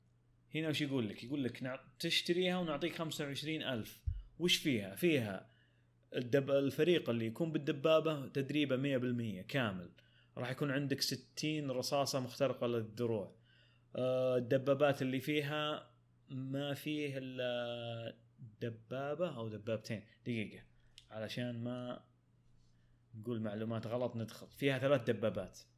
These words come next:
الدبابة الأولى هذه، الدبابة الثانية هذه، الدبابة الثالثة هذه، اللي هي خمسة وعشرين ألف. خمسة وعشرين ألف نتكلم عن زي ما قلت أربعمية ريال. Too much. فأنا أفضل إنك تشتري لك دبابة واحدة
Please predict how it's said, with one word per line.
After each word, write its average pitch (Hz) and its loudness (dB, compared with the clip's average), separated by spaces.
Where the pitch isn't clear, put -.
الدبابة 113 0
الأولى 107 0
هذه، 117 -4
الدبابة 101 -6
الثانية 101 -6
هذه، 170 -6
الدبابة 120 -2
الثالثة 123 -4
هذه، 90 -14
اللي 113 -6
هي 117 -4
خمسة 117 -4
وعشرين 113 -4
ألف. 101 -6
خمسة 135 -6
وعشرين 135 -6
ألف 135 -6
نتكلم 120 -6
عن 107 -12
زي 117 -2
ما 110 -2
قلت 107 -6
أربعمية 104 -6
ريال. 101 -8
Too 170 -4
much. - -6
فأنا 139 0
أفضل 123 2
إنك 123 -2
تشتري 127 -2
لك 104 -4
دبابة 120 2
واحدة 127 0